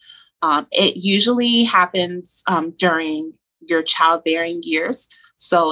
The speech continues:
anytime from the time a, a woman gets her period to the time when she no longer gets her period,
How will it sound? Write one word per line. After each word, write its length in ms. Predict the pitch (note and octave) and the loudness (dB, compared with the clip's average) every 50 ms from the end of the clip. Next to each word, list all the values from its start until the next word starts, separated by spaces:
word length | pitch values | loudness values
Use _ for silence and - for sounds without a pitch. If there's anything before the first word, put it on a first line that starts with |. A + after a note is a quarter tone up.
| - - | 0 0
anytime 720 | E3 F3 F#3 F#3+ F#3+ F#3+ - - F#3+ F#3 F3+ F3 F#3 F#3 | 2 2 2 2 0 -2 -2 0 2 2 2 0 -2 -2
from 200 | - F#3 F3+ F3 | -4 -6 -6 -6
the 80 | E3 D#3+ | -8 -8
time 340 | - - E3 D#3+ E3 D#3 - - | -4 -4 -4 -4 -4 -8 -12 -14
a, 60 | - - _ _ _ - - D#3+ | -16 -16 _ _ _ -10 -8 -6
a 20 | |
woman 300 | D3+ E3 D#3 E3 D#3 - | -2 -2 0 0 0 0
gets 300 | - E3 E3+ - - - | 0 -2 -2 -2 -4 -4
her 120 | E3+ D3+ | -4 -4
period 640 | - - - D4 C#4 C4+ B3+ A#3 A3+ G#3+ G#3+ G#3+ G#3+ - - - | -4 -2 2 4 4 4 6 6 4 4 2 -2 -8 -8 -8 -6
to 300 | - F#3 F3 E3+ E3+ E3 - - - - | -6 -4 -4 -6 -6 -8 -10 -12 -6 -4
the 80 | F3+ D#3+ | -4 -2
time 340 | - - D#3 D3+ D3+ D3 | 0 0 0 0 0 -2
when 240 | D3 C#3+ C3+ D3 D3 _ - | -2 -2 -4 -4 -6 _ -12
she 240 | - - - E3 D#3 | -8 -8 -6 -4 -2
no 160 | D#3 D3 D#3 | -2 -2 0
longer 460 | D3+ D3+ D3 D3+ D3+ D3+ C#3+ C#3+ - - - E3+ | 2 2 2 2 2 -2 -4 -6 -6 -6 -4 -4
gets 160 | F3+ F#3+ - | -4 -2 -4
her 60 | F3+ E3 | -6 -6
period, 500 | - - E3+ D#3 D#3 D3+ D3 D3 D3+ | -6 -6 -6 -4 -4 -4 -4 -4 -6